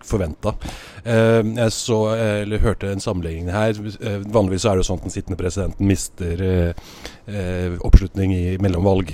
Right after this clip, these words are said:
eller, eh, partiet da, med, med den sittende presidenten. Og visstnok så var dette valget nå i år, ser ut til å bli liksom, det har ikke gått dårligere for motpartiet, altså republikanerne i år da, enn det, eh, man må tilbake til nitten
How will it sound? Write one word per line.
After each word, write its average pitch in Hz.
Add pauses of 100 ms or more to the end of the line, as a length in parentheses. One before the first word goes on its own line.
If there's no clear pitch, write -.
(100)
eller, 92
eh, 98
partiet 101
da, 98 (180)
med, 92
med 92
den 90
sittende 87
presidenten. 87 (100)
Og 101 (880)
visstnok 123
så 147
var 131
dette 113
valget 95
nå 101
i 104
år, 107
ser 110
ut 90
til 117
å -
bli 101
liksom, 104 (300)
det 123
har -
ikke 123
gått 107
dårligere 95
for 104 (280)
motpartiet, 110
altså 104
republikanerne 95
i 98
år 101
da, 110
enn 104
det, 98 (260)
eh, 104
man 110
må 104
tilbake 101
til 104
nitten 98